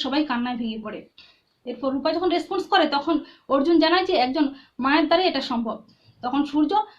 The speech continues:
দীপার কাছে ক্ষমা চায় হাত জোড় করে। এরপর দেখানো হয় যে অর্জুন বাইরে এসে সবাইকে জানায় যে রূপা আগের থেকে অনেকটা বেটার আছে। তা শুনে সবাই খুব খুশি হয়ে যায়। তখন শেষ পর্যন্ত সূর্য কিন্তু অর্জুনের কাছে মাথা নত করে,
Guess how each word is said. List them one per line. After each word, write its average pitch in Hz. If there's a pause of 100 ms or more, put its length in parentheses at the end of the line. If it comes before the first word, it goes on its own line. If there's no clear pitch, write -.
(200)
দীপার 285
কাছে 302
ক্ষমা 233
চায় 311
হাত 233
জোড় 233
করে। 226 (800)
এরপর 247
দেখানো 262
হয় 370
যে 370
অর্জুন 294
বাইরে 311
এসে 339
সবাইকে 294
জানায় 285
যে 359 (400)
রূপা 302
আগের 262
থেকে 302
অনেকটা 277
বেটার 226
আছে। - (420)
তা 254
শুনে 294
সবাই 339
খুব 427
খুশি 277
হয়ে 233
যায়। - (400)
তখন 294
শেষ 269
পর্যন্ত 381 (540)
সূর্য 302
কিন্তু 403
অর্জুনের 311
কাছে 359
মাথা 226
নত 233
করে, 226